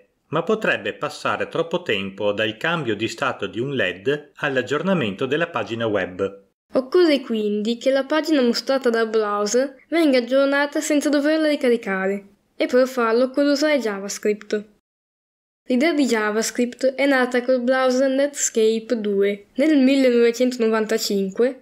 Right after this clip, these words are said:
Speaker 2: per dare agli sviluppatori di siti web la possibilità di interagire in modo dinamico con gli elementi di un documento web, e poi si è esteso per la creazione dei siti web moderni.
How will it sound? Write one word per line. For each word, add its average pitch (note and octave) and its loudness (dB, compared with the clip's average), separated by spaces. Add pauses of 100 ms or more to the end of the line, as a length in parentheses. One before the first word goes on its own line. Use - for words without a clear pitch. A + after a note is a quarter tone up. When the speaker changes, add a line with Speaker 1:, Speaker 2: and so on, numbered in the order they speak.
(140)
Speaker 2:
per C#4+ 2
dare D#4 2
agli B3 2
sviluppatori B3+ 2
di A#3+ 2
siti B3 0
web G#3+ 0
la C#4+ 0
possibilità B3+ 2
di D4 0
interagire D4 2
in A#3+ 4
modo B3 2
dinamico A3 0
con D4+ 0
gli C#4+ 4
elementi D4 2
di D4 2
un D4 4
documento C#4+ 2
web, G3+ 0 (140)
e B3 -2
poi D4 2
si - 0
è - 2
esteso A#3+ 0
per C#4+ 2
la B3 2
creazione B3 2
dei C#4 2
siti C#4 -2
web A3+ 2
moderni. G3+ 0